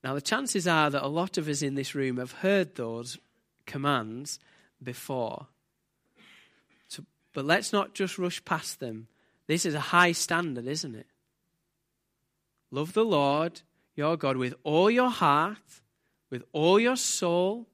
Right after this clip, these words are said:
with all your mind, and with all your strength, and love your neighbor as yourself. To love, to desire and do what is best for someone else,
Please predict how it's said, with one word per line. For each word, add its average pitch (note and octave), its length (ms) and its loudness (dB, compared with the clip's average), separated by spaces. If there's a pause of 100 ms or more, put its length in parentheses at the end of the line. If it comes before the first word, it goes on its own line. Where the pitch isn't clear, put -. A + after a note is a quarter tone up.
(400)
with C3+ 180 -10
all F#3+ 240 6
your A3+ 160 6
mind, F#3+ 400 6
and F3+ 60 0
with E3 200 0
all F3+ 220 4
your G3 200 2
strength, D#3+ 680 0
and C3 200 -4
love F#3 360 4
your A#3+ 220 4
neighbor F3 440 4
as E3+ 280 0
yourself. B2+ 680 -6 (1300)
To E3+ 160 -2
love, F3+ 320 4
to - 140 -4
desire F#3 680 6
and A#3+ 160 0
do G#3 220 4
what F#3 160 4
is D3 120 -2
best G3 540 -2
for - 80 -8
someone G3 460 -2
else, C3+ 640 -4